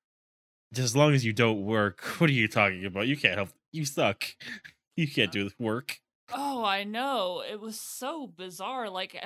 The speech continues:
Speaker 2: how did he think she's been surviving this entire time?
Speaker 1: Yeah, no. Uh, he just double dips, like, "Well, I'm a cop. You couldn't help the world. Couldn't be like me. You're not good enough." And then, like,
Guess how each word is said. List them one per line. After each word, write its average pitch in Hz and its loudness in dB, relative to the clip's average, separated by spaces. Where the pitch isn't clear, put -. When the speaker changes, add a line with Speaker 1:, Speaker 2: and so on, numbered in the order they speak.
Speaker 2:
how 302 -10
did 453 -8
he 349 -8
think 311 -6
she's 262 -6
been 226 -4
surviving 190 -6
this 147 -12
entire 151 -8
time? 135 -12
Speaker 1:
Yeah, 151 -2
no. 151 0
Uh, 123 2
he 123 0
just 143 0
double 127 4
dips, 107 2
like, 110 0
"Well, 117 0
I'm 123 4
a 87 -2
cop. - -4
You 127 0
couldn't 76 -6
help - -16
the 80 -12
world. 95 -8
Couldn't 104 -6
be 104 0
like 90 -2
me. 90 -6
You're 107 -2
not 107 0
good 85 -10
enough." 92 -6
And 147 0
then, 180 0
like, 143 0